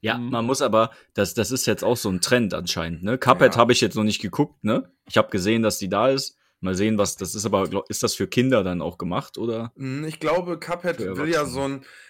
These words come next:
Speaker 3: Cuphead will ja so ein, ist ja so ein Style alte
Speaker 2: Mhm.
Speaker 3: Cartoons.
Speaker 1: Ja, ja.
Speaker 3: Aber ich glaube,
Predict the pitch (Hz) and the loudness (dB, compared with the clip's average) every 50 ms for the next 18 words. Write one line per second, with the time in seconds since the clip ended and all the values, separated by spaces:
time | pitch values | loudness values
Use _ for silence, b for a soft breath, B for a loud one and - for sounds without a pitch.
0 | B B - 143 151 151 185 170 - 117 123 135 139 143 139 135 131 117 120 123 | B B -8 -8 -6 -4 -6 -6 -6 -8 -8 -6 -4 -2 0 -2 -2 -2 -6 -8
1 | 123 123 120 120 120 117 117 B B B B B B B 117 - 160 156 127 110 | -8 -8 -8 -10 -12 -14 -16 B B B B B B B -14 -6 -6 -6 -6 -4
2 | 120 120 120 - - - 120 113 123 127 127 117 - - - 110 120 143 160 151 | -6 -8 -8 -8 -8 -4 -2 0 2 2 0 0 -6 -6 -4 -2 0 0 0 -2
3 | - 147 139 135 135 131 127 - _ - - - 120 - - 151 160 165 185 220 | -4 -4 -4 -4 -4 -4 -8 -10 _ -14 -8 -8 -8 -8 -6 -6 -4 -4 -4 -6
4 | 208 - - 101 95 98 101 101 98 95 92 101 117 - _ _ - 123 127 139 | -8 -10 -8 -6 -2 0 2 2 2 2 0 -2 -4 -6 _ _ -6 -4 -2 -2
5 | 135 135 - - 147 147 160 180 160 156 156 151 151 - | -4 -6 -6 -2 0 2 2 0 0 -2 -6 -6 -6 -10